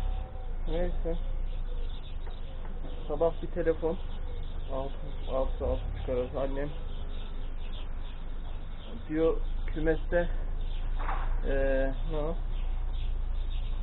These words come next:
Mükafat var. <laughs> Bu kat diyeceğine, ee, bir kaz cücülerin olduğu yerde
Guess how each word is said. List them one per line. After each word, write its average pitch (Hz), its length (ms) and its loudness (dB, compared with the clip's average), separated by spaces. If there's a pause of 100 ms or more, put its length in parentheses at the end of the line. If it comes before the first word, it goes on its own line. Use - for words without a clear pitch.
(220)
Mükafat 165 600 0
var. 123 120 0 (180)
<laughs> 143 500 -8
Bu 135 80 -8
kat 160 200 -2 (100)
diyeceğine, 165 440 -2 (760)
ee, 143 480 -2 (2250)
bir 147 220 -4 (120)
kaz 147 220 0
cücülerin 143 460 0
olduğu 139 240 0
yerde 139 400 2